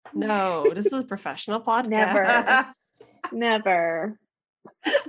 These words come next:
Speaker 1: All right, so this one I didn't have a chance to write up because this is a story that I know that was told to me, like,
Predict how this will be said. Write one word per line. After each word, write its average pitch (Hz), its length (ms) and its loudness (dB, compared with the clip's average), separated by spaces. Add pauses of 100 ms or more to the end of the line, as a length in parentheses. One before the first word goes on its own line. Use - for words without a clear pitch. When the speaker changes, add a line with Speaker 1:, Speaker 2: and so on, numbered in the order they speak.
(2750)
Speaker 1:
All 220 100 0
right, 208 200 -2
so 233 140 -4
this 247 220 -4
one 262 140 -4
I 208 120 0
didn't 208 420 -4
have 202 200 -6
a 190 40 -12
chance 175 300 -8
to 170 80 -6
write 160 180 -4
up 151 220 -4
because 165 340 -6
this 190 160 -8
is 196 60 -8
a 196 80 -8
story 170 280 -2
that 160 160 -4
I 262 200 0
know 170 480 0
that 156 140 -8
was 196 120 -12
told 202 240 -6
to 202 60 -10
me, 185 160 -4
like, 165 180 -8